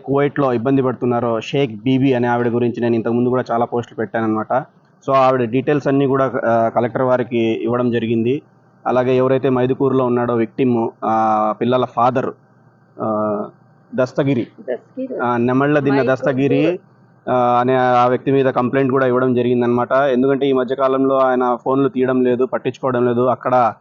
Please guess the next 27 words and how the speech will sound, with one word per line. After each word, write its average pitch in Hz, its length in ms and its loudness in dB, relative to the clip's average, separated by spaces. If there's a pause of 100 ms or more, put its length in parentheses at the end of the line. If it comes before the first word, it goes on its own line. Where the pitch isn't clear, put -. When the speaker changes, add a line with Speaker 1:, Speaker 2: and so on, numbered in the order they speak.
(320)
Speaker 1:
ఈయనను 139 320 2
నమ్మి 135 480 2
ఇద్దరు 127 220 0
బిడ్డల 139 260 0
తల్లి 131 300 0
అయినటువంటి 131 580 0
ఆ 120 120 2
బీబీ 131 540 0
చాలా 120 160 2
కష్టాలు 127 360 -2
పడుతుంది. 127 540 0 (340)
అక్కడ 139 220 -2
ఇక్కడ 135 320 2
దినారు 131 340 2
నూరు 131 200 2
దినారు 123 240 2
అడుక్కొని 127 380 0
జీవనం 127 300 0
సాగిస్తా 120 400 -2
ఉంది. 117 320 0 (400)
చాలా, 131 480 4 (120)
ఆ, 117 380 2
పరిస్థితి 135 400 0
ఘోరంగా 147 380 2
ఉంది 135 180 2
ఆమెది. 123 460 0 (420)
తొందరగా 165 480 2